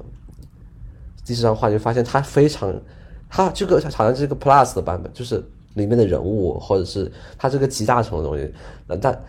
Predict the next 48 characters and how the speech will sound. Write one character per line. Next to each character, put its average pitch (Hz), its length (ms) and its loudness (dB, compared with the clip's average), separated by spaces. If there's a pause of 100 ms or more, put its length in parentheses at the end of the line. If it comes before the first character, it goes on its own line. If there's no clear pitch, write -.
(120)
包 123 120 6
括 135 100 4
他 135 140 2
的 117 40 4
影 101 160 -2
像 107 220 0
风 113 160 -2
格 101 80 2
什 98 60 -4
么， 90 100 -6
他 120 100 2
就 117 120 4
在 131 120 4
这 127 120 0
个 120 40 0
片 117 140 0
子 98 60 0
所 113 160 2
有 113 40 6
东 110 80 4
西 110 60 -4
统 - 180 -2
一 87 140 -2
了， 92 80 2
所 104 100 -4
以 120 40 0
这 139 40 2
片 127 220 0
子 - 20 -6
是 113 80 -6
他， 120 300 -2 (100)
我 95 140 0
觉 98 80 0
得 - 60 0
作 139 160 -4
为 117 80 6
他 127 240 0
来 92 120 2
说 90 300 -2 (260)
是 - 160 -10
一 107 60 -2
个 95 160 0
非 - 240 -4
常 117 180 -2
好 - 220 -4
的 55 60 -8
片 - 220 -10
子。 - 40 -16